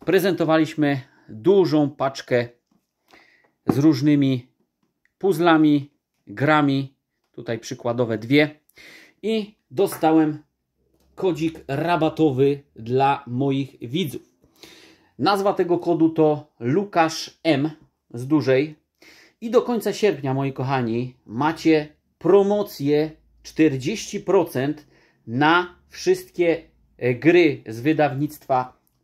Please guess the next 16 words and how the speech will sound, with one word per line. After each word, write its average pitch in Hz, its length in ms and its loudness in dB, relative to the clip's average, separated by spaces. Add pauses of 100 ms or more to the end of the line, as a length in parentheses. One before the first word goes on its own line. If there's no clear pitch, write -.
Fox - 400 0
Game, 139 360 2 (920)
Fox 131 260 -8
Games. - 560 -2 (520)
I 233 360 -2
tak 156 220 -2
samo 175 280 0
czterdzieści 160 600 -2
procent 147 500 -2
na 143 300 -2
wszystkie 147 680 -4 (720)
puzzle, 180 600 2 (440)
e, 120 200 -2
z - 260 -6 (540)
wydawnictwa 135 800 -2
Wilga, 139 600 0